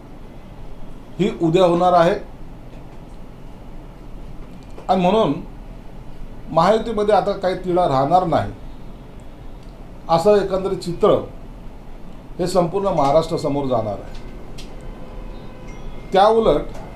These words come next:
महाविकास आघाडीची उद्या त्यांची काही प्रेस कॉन्फरन्स आहे,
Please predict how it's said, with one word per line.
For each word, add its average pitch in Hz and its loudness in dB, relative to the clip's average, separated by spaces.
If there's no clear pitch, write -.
महाविकास 220 4
आघाडीची 196 4
उद्या 180 6
त्यांची 208 2
काही 202 2
प्रेस 180 0
कॉन्फरन्स 160 2
आहे, 117 2